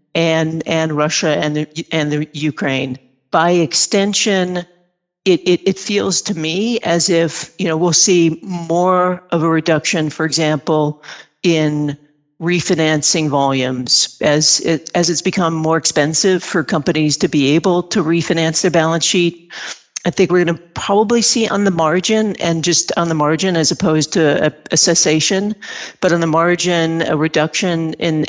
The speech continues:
M and A activity. Again, it'll be a moderate amount of reduction. I,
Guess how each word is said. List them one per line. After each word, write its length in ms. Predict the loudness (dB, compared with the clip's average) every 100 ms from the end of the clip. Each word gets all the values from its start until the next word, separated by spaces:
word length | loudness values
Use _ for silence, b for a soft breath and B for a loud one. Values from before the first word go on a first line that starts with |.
| 0
M 100 | 0
and 100 | 2
A 200 | 2 2
activity. 920 | 0 -2 0 2 4 2 0 -4 -4
Again, 300 | -2 0 2
it'll 240 | 2 2
be 500 | 2 2 4 4 0 0
a 60 | -2
moderate 500 | 2 2 4 2 2
amount 400 | 2 0 -2 -2
of 120 | -2
reduction. 760 | 0 0 0 0 0 0 -4
I, 120 | -6